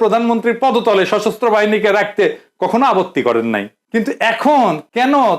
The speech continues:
তার এতই দরকার সশস্ত্র বাহিনী রাষ্ট্রপতির অধীনে থাকা? কল্পনা করেন, সশস্ত্র বাহিনীর নিয়ন্ত্রণ তুপ্পুর মতো লোকের হাতে। জঘন্য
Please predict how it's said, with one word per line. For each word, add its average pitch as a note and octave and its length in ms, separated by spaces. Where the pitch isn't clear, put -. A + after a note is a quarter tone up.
তার A3 140
এতই E4 300
দরকার E3 280
সশস্ত্র A3 400
বাহিনী G#3+ 300
রাষ্ট্রপতির F#3+ 500
অধীনে E3 240
থাকা? G2+ 240
কল্পনা G#3 360
করেন, C3+ 240
সশস্ত্র F#3 320
বাহিনীর G#3+ 300
নিয়ন্ত্রণ G3+ 400
তুপ্পুর G#3 320
মতো D3 160
লোকের G#2+ 300
হাতে। - 160
জঘন্য F#3 500